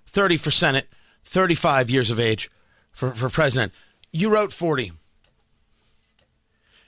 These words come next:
You, you didn't have anybody check this? No, no, 'cause they didn't know, because they didn't care,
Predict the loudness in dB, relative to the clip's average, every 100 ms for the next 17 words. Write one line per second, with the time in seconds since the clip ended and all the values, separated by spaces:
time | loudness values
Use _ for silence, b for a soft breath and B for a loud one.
0 | -4 -2 0 0 0 2 2 2 0 -2
1 | -2 -2 0 -2 0 -2 -4 0 2 2
2 | 0 b -4 -2 0 2 2 2 2 2
3 | 2 0 B B -4 0 2 2 0 2
4 | 2 2 0